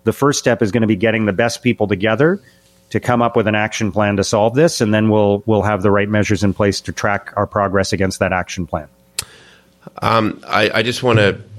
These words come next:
Speaker 2: pivot from that to another, uh, group in the city, s-, some of whom are in good shape, but others who, of course, are vulnerable, and that's, uh, seniors. I know that, uh, in the last day you've posted a uh,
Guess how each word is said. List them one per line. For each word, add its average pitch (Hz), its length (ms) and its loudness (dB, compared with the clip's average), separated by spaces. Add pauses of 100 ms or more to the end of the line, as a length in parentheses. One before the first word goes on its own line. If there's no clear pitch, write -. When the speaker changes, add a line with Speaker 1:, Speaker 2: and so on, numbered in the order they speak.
(160)
Speaker 2:
pivot 131 320 2
from 107 180 0
that 110 320 2
to 104 240 2
another, 110 500 4 (220)
uh, 92 140 2
group 98 340 0
in 104 80 0
the 98 80 4
city, 98 400 0
s-, - 380 -4
some 117 240 2
of - 320 -2
whom 113 240 2
are 107 120 4
in 98 100 0
good 117 180 2
shape, 104 240 -2
but 104 100 2
others 107 300 4
who, 107 80 2
of 92 100 -4
course, 101 280 0
are 107 140 4
vulnerable, 95 600 0 (480)
and 107 160 2
that's, - 300 0
uh, 98 180 4
seniors. 104 560 2
I 101 120 4
know 110 160 4
that, 98 220 0
uh, 92 300 2 (380)
in 101 80 0
the 101 80 4
last 101 280 2
day 101 120 2
you've 95 260 0
posted 101 460 2
a 80 280 4 (600)
uh, - 280 -4